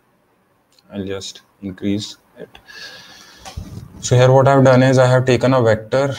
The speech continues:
which is A one, then vector of integers, then I have taken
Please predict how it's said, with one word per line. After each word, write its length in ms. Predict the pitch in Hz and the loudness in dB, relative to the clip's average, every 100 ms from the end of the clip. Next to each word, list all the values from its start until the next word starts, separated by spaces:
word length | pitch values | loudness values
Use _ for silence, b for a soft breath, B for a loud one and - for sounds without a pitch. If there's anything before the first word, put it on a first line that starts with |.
| B B B | B B B
which 200 | 110 107 | -8 -6
is 380 | 123 120 - - 101 | -4 -4 -6 -8 -6
A 180 | 107 113 | -4 -2
one, 400 | 120 131 139 120 | -2 -2 -2 -2
then 320 | 117 113 - _ - | -4 -4 -10 _ -4
vector 320 | 104 107 117 | -4 -2 -2
of 100 | 117 | -2
integers, 560 | 110 101 107 117 123 117 | -2 -2 -2 -4 -6 -6
then 160 | 113 | -6
I 80 | 107 | -6
have 240 | 110 110 - | -6 -8 -6
taken 840 | 110 110 - 120 117 120 120 | -6 -6 -6 -6 -4 -4 -6